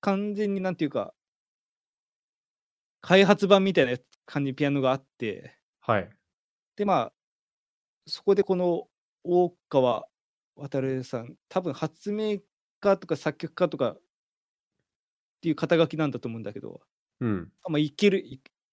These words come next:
Speaker 1: こ-、こっちも多分いけると思って、いろいろこう、そっからこう、手を打ってくるわけなんですけども。
Speaker 2: はい。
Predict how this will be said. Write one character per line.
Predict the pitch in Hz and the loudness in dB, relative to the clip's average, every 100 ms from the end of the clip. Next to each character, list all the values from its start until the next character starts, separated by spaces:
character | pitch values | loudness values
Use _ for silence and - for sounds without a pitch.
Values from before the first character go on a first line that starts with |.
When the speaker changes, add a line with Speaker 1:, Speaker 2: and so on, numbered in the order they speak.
| _ | _
Speaker 1:
こ-、 | - 180 - - | -4 -4 -4 -2
こ | |
っ | 208 | 0
ち | |
も | 196 | 2
多 | |
分 | 147 | 0
い | 139 | 2
け | 202 | 2
る | 170 | 2
と | 143 | 2
思 | 135 | 0
っ | |
て、 | - - 113 101 - - _ _ _ _ _ _ _ _ _ _ _ _ _ _ _ _ _ - | -8 -4 -2 -4 -8 -20 _ _ _ _ _ _ _ _ _ _ _ _ _ _ _ _ _ -4
い | 170 | 8
ろ | 190 | 10
い | 202 | 10
ろ | 185 | 8
こ | 165 165 139 - _ _ _ - | 4 2 2 0 _ _ _ -12
う、 | |
そ | 165 | -4
っ | |
か | 156 | 2
ら | 147 131 | 2 2
こ | - 113 - | -4 -10 -10
う、 | _ _ _ _ - | _ _ _ _ 6
手 | 208 | 8
を | 160 | 8
打 | |
っ | 151 | 6
て | - 143 | 0 -2
く | 120 | -4
る | 104 - _ | -6 -14 _
わ | - 123 | -12 -8
け | 123 | -8
な | 104 | -8
ん | 101 | -12
で | |
す | - | -18
け | 113 | -18
ど | |
も。 | 123 143 _ _ _ _ | -18 -20 _ _ _ _
Speaker 2:
は | 120 | 0
い。 | 95 | 0